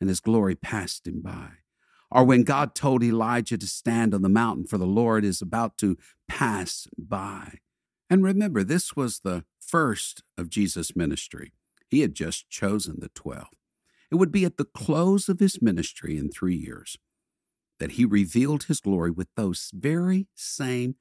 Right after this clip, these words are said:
Old Testament characters, Moses and Elijah. Peter, James, and John would see the glory of God on the Mount of Transfiguration.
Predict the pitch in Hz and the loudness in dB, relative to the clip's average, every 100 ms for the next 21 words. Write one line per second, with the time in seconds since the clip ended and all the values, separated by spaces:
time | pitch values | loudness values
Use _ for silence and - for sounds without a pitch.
0 | _ _ - 110 131 - 101 92 - 95 | _ _ 0 0 0 -6 -10 -8 -4 -2
1 | 101 _ - 78 - - - - - - | -2 _ -16 -14 -14 -18 -20 -20 -20 -20
2 | - - _ _ _ _ _ _ _ _ | -20 -20 _ _ _ _ _ _ _ _
3 | _ - 71 73 87 98 90 - - 82 | _ -10 -6 -6 -6 -6 -8 -12 -12 -4
4 | 82 87 67 64 - - - _ _ _ | -2 -2 -4 -12 -18 -20 -20 _ _ _
5 | _ _ _ - 127 127 - 110 104 101 | _ _ _ -2 0 0 0 0 2 2
6 | 95 92 82 92 76 69 76 - _ _ | 0 0 0 -2 -4 -6 -12 -20 _ _
7 | _ - 82 - 104 82 73 85 87 90 | _ -6 -4 0 0 -2 -2 0 2 0
8 | 98 98 90 - 76 71 62 - _ _ | -2 -4 -8 -10 -10 -10 -10 -16 _ _
9 | 80 76 71 71 82 - 71 - 73 71 | -2 0 0 -2 -4 -6 -12 -8 -8 -8
10 | - 78 64 65 65 - - | -10 -12 -10 -10 -10 -12 -16